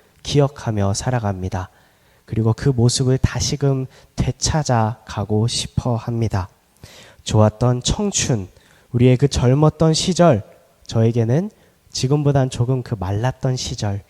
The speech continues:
이런 것들을 기억하며 우리가 그리워하며 살아갑니다. 하지만 우리가 꼭 기억하고 돌아가고 싶어 하는, 돌아가야만 하는 그 모습은 바로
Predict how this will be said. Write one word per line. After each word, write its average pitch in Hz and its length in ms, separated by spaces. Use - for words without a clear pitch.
이런 165 180
것들을 175 340
기억하며 131 800
우리가 117 280
그리워하며 117 720
살아갑니다. 104 840
하지만 202 360
우리가 160 380
꼭 233 400
기억하고 165 1080
돌아가고 196 580
싶어 180 760
하는, 127 440
돌아가야만 196 1300
하는 190 300
그 - 140
모습은 139 720
바로 113 480